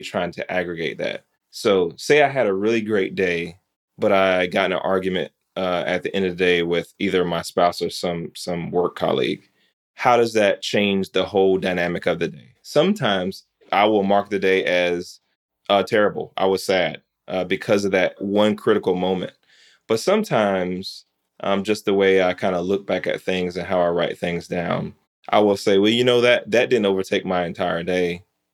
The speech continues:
Give myself some grace, like I've been talking about, and say, "Well, actually, I had a good workout this morning. I got a chance to, uh, eat breakfast with my wife before I went to work. I dropped my kid off to school and she told me a really great story.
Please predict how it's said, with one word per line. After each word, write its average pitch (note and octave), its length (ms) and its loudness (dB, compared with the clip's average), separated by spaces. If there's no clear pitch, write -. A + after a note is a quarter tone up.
Give G#2 180 2
myself G#2+ 360 2
some A2+ 180 -4
grace, G2 320 2
like F#2 160 -2
I've F#2 80 -2
been F2+ 120 -4
talking G2 360 -4
about, F2+ 340 -8
and F#2+ 120 -10
say, G#2+ 140 0
"Well, G2 140 0
actually, F#2+ 500 -2
I F2+ 100 -10
had G2 200 0
a F#2+ 40 -2
good G2 180 2
workout A2 380 2
this A2 180 -4
morning. A2+ 420 0
I G2 100 -4
got F#2 160 2
a F2+ 60 0
chance G2 300 -2
to, - 180 -2
uh, F#2+ 260 0
eat G#2 160 -2
breakfast G#2+ 360 0
with G2 80 -4
my - 80 -2
wife G#2+ 300 2
before A2 240 -4
I A2 80 2
went A2 160 -2
to - 80 -6
work. A2 340 0
I F#2+ 180 0
dropped G2+ 240 2
my G2 120 0
kid G#2+ 200 2
off G2+ 120 0
to G2+ 80 -6
school A2 340 0
and G2 80 0
she - 140 -12
told G2+ 180 0
me F#2 80 2
a F2 80 -2
really G#2+ 360 2
great G#2 260 2
story. A2+ 580 2